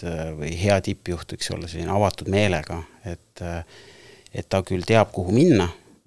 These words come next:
äh, koos oma tiimiga ja oma teemaga, aga ta peaks olema valmis ka, et juhul, kui tekib,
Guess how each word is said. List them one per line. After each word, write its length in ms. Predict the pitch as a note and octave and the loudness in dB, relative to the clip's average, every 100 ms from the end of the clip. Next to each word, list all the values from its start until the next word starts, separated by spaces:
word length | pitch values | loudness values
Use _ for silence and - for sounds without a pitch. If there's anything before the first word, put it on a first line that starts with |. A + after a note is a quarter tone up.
| - | -12
äh, 680 | F#3 F3 E3+ F3 E3+ E3+ E3 - _ _ - - | -6 -4 -4 -4 -6 -6 -8 -10 _ _ -18 -6
koos 280 | F#2+ F#2 | -4 -2
oma 280 | F2+ E2+ E2+ | -4 -4 -6
tiimiga 480 | E2+ G2+ F#2+ E2 E2+ | -6 -4 -4 -4 -4
ja 140 | E2 F2 | -6 -6
oma 140 | F2 | -4
teemaga, 500 | F#2+ F#2 E2 D#2+ E2 - _ _ _ _ - F2 | -2 0 -2 -4 -10 -12 _ _ _ _ -12 -8
aga 200 | F2+ F2+ | -6 -4
ta 100 | - | -4
peaks 420 | F2+ - - F2+ | -4 -2 -2 -2
olema 380 | F2 F#2 F2 F2+ | -2 0 0 2
valmis 380 | G2 F2 E2+ | 2 0 -2
ka, 200 | - F2 | -4 -4
et 140 | E2+ - | -4 -4
juhul, 200 | F#2 E2 | -6 -6
kui 180 | F2 D#2 | -8 -8
tekib, 340 | F2+ - D#2 | -8 -8 -10